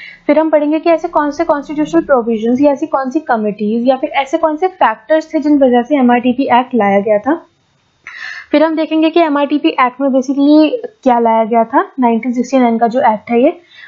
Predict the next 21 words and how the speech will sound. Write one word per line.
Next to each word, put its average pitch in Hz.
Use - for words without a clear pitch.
उसके 294
बाद 302
हम 294
देखेंगे 285
कि 311
एमआरटीपी 247
एक्ट 233
से 311
competition 233
लॉ 277
क्यों 233
लाया 214
गया 226
था, 277
और 294
उसके 254
बाद 285
competition 226
Act 208
के 233
अंदर 220